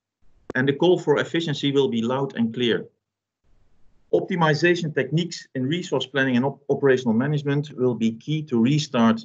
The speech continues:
the operations. Stage two, um, of course, we don't know how lengthy that period will be, but stage two will be the growing operations. Um, and we believe that in the growing operations period,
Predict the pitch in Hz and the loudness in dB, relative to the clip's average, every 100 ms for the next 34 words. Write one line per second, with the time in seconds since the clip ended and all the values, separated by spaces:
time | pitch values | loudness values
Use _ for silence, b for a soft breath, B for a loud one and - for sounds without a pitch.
0 | - 110 113 107 104 104 - 92 - - | -6 -2 -2 2 2 2 -2 -8 -8 -12
1 | - _ _ _ _ _ - - - - | -14 _ _ _ _ _ -20 -20 -20 -20
2 | - 175 151 156 - 143 202 226 - 113 | -2 2 2 0 -2 2 2 0 -4 -4
3 | 127 127 127 123 113 - - - 143 - | -2 0 0 0 -4 -10 -10 -2 -2 -2
4 | 120 127 120 123 139 113 110 113 110 131 | -2 0 2 2 2 2 2 2 4 2
5 | 165 - 117 107 107 - 123 110 104 95 | 0 -2 -6 -4 -4 -4 -4 -4 -6 -8
6 | 90 95 143 196 - _ _ _ _ _ | -8 -6 -6 -8 -14 _ _ _ _ _
7 | 120 117 - 139 139 - 190 160 135 131 | -10 -4 0 0 2 2 4 4 2 0
8 | 139 - 113 120 139 127 113 110 107 107 | -4 -6 -4 0 2 0 -2 -4 -2 -2
9 | 104 - - - _ _ - 101 101 104 | -2 -10 -16 -18 _ _ -10 -4 -2 0
10 | 101 101 - 110 113 120 110 113 147 147 | -2 -4 -2 2 4 2 0 0 0 -2
11 | 110 123 117 104 123 120 110 101 107 110 | -2 0 0 2 0 2 2 0 -2 0
12 | 110 98 95 - - _ 104 104 143 185 | -2 -6 -8 -10 -16 _ 0 2 2 0